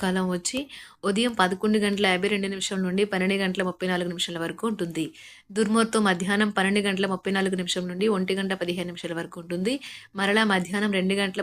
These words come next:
ముప్పై ఎనిమిది నిమిషాల నుండి మూడు గంటల ఇరవై నిమిషాల వరకు ఉంటుంది. రాహుకాలం ఉదయం ఎనిమిది గంటల ఇరవై నిమిషం నుండి తొమ్మిది గంటల ముప్పై ఎనిమిది నిమిషాల వరకు ఉంటుంది.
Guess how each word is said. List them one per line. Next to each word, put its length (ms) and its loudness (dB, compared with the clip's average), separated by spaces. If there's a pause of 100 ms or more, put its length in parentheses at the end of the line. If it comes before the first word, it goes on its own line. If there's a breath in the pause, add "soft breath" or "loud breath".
ముప్పై 220 -4
ఎనిమిది 180 -2
నిమిషాల 280 -4
నుండి 240 -4
మూడు 200 2
గంటల 240 -2
ఇరవై 180 -4
నిమిషాల 300 -10
వరకు 280 -6
ఉంటుంది. 300 -4 (680 loud breath)
రాహుకాలం 520 4
ఉదయం 300 2
ఎనిమిది 240 2
గంటల 300 0
ఇరవై 200 0
నిమిషం 320 -4
నుండి 240 0
తొమ్మిది 300 0
గంటల 240 -2
ముప్పై 180 -2
ఎనిమిది 180 -2
నిమిషాల 260 -10
వరకు 280 -6
ఉంటుంది. 320 -6